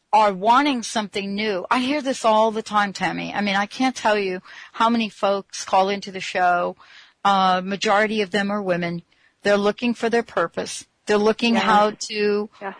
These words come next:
Speaker 1: you know, h-, how to change their lives.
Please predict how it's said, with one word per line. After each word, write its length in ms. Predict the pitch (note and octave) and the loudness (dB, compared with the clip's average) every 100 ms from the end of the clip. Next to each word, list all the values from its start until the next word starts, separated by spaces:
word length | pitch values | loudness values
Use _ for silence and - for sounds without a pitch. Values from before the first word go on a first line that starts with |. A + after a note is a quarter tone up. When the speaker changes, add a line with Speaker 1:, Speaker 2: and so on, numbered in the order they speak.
| _ | _
Speaker 1:
you 160 | A3 A3 | 0 2
know, 260 | G#3 G3+ - | 4 2 -4
h-, 180 | - - | -10 -8
how 640 | - - G3+ - A3 A3 A3+ | -6 -2 -2 0 2 2 0
to 420 | - A3+ G3+ G3+ | -4 -6 -6 -6
change 380 | - A3 G#3+ G#3+ | -2 -2 -2 -2
their 140 | A#3 | -2
lives. 680 | G#3 F3+ F3+ F#3 G3 - | 4 4 4 0 -4 -14